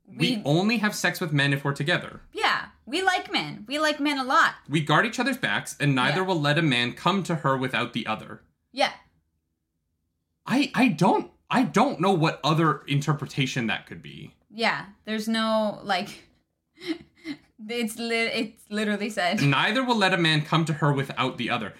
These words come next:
Speaker 1: It's not even a, like, one at a time. Like, we both have to be there.
Speaker 2: Yeah.
Speaker 1: Explicitly, we have to be there.
Speaker 2: Yeah. I'm like, "All right."
Speaker 1: I
Speaker 2: Like
Speaker 1: just, I don't,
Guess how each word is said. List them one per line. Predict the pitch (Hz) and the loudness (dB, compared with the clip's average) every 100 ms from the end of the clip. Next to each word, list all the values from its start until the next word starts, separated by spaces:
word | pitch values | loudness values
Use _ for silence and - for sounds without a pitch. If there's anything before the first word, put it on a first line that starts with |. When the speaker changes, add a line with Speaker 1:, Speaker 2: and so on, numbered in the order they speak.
| - | -6
Speaker 1:
It's | - 175 | -2 2
not | 202 294 | 2 2
even | 392 233 | 2 2
a, | |
like, | 185 139 120 | 2 2 0
one | 104 131 180 | 0 2 2
at | 117 | 0
a | |
time. | 101 165 - 82 | 0 0 0 0
Like, | 131 - | -2 2
we | 156 | 2
both | 147 156 202 | 4 2 2
have | - - 160 - | -2 -4 -4 -6
to | - 104 - | -8 -8 -6
be | 127 160 | -2 0
there. | - 78 76 - | 0 -6 -14 -6
Speaker 2:
Yeah. | 208 214 | 0 2
Speaker 1:
Explicitly, | 147 - - - 190 254 254 254 180 190 | 0 -4 -4 0 2 2 0 -4 -2 0
we | 170 | 0
have | 151 - 135 - | 0 0 -4 -4
to | 120 | -10
be | 101 98 | -8 -10
there. | 82 - - | -10 -14 -10
Speaker 2:
Yeah. | 202 202 165 - - | -2 -2 -2 -8 -16
I'm | 190 | -14
like, | 180 | -8
"All | 160 240 | -4 -2
right." | 208 208 _ _ _ _ _ _ _ _ _ _ _ _ _ _ _ - 339 294 | -2 -6 _ _ _ _ _ _ _ _ _ _ _ _ _ _ _ -12 -8 -2
Speaker 1:
I | 160 | 0
Speaker 2:
Like | 208 | 0
Speaker 1:
just, | 233 - | -4 -2
I | 180 | 0
don't, | 214 247 | 2 0